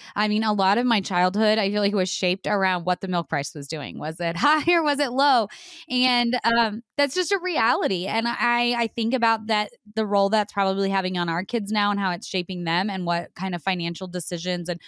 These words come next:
and financial, like, entrepreneurs they'll be when they're older. Um, and so for me and Daniel, I think one of the things we've really thought about is, um, diversification. I have always actually, even though I've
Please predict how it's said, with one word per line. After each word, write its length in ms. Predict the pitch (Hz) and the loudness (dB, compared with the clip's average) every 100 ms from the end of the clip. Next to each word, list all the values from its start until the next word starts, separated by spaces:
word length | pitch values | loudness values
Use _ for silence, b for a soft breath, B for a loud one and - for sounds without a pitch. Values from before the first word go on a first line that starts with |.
| B B - | B B -8
and 180 | 185 165 | -6 -2
financial, 420 | 196 190 185 190 | 0 0 -2 0
like, 160 | 180 | 0
entrepreneurs 640 | 196 180 175 202 185 180 165 | 0 -4 -4 -6 -4 -4 -4
they'll 180 | 175 170 | -2 -2
be 180 | 190 185 | -2 -2
when 140 | 175 | -2
they're 180 | 170 180 | -4 -2
older. 360 | 220 247 277 294 B B B | -2 2 2 0 B B B
Um, 260 | 226 226 214 | 0 2 2
and 140 | 208 240 | 0 0
so 140 | 262 | 0
for 160 | 247 262 | 0 2
me 320 | 247 294 339 | 2 2 2
and 240 | 247 226 233 | 2 2 0
Daniel, 300 | 185 180 185 | 0 -2 -2
I 120 | 190 | -2
think 240 | 214 240 254 | -2 -2 -2
one 220 | 202 185 | -2 0
of 80 | 190 | 0
the 100 | 202 | 0
things 240 | 214 208 | 0 0
we've 220 | 220 202 | 0 -2
really 680 | 175 180 170 170 180 180 185 - _ | -4 -4 -2 0 0 0 -2 -8 _
thought 220 | 190 175 | 2 2
about 320 | 202 233 254 | 4 2 2
is, 300 | 208 196 180 | 0 0 -2
um, 440 | 180 190 180 170 170 170 | -2 0 0 -2 -6 -6
diversification. 1000 | 180 180 180 185 185 - 160 - 285 330 B B B - | -2 -2 -2 -4 -6 -8 -6 -2 0 -2 B B B -6
I 220 | 180 190 208 | 0 0 0
have 140 | 214 | 0
always 220 | 208 202 | 0 0
actually, 400 | 202 185 - 190 - | -2 -2 -2 -4 -2
even 240 | 214 233 | -2 0
though 100 | 254 | 2
I've 240 | 240 202 | 2 0